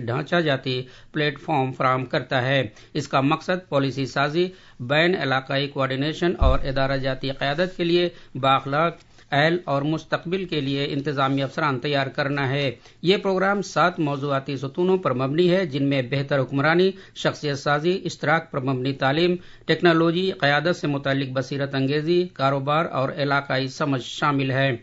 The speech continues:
देहरादून से साक्षी सिंह की रिपोर्ट के साथ खबरनामे के लिए मैं फ़हीम अहमद।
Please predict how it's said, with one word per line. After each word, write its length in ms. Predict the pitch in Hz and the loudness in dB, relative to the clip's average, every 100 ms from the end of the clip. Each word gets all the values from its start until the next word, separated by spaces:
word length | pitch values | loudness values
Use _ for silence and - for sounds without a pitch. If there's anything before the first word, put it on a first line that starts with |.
| - - - - | -10 -20 -20 -6
देहरादून 480 | 139 147 151 143 185 | 0 2 2 2 2
से 180 | 185 196 | 2 -2
साक्षी 560 | - 147 143 - 143 143 | 0 0 0 -4 -6 -6
सिंह 260 | - 175 | 0 2
की 140 | 180 139 | 2 0
रिपोर्ट 360 | 135 151 170 | 0 0 0
के 80 | 170 | 0
साथ 200 | 165 170 | 2 2
खबरनामे 540 | 180 143 139 139 143 170 | 2 0 0 2 2 0
के 120 | 165 | 0
लिए 220 | 139 143 | -2 0
मैं 240 | 139 139 127 | 0 0 0
फ़हीम 320 | 147 135 135 | -2 -2 -2
अहमद। 300 | 131 127 | -2 -4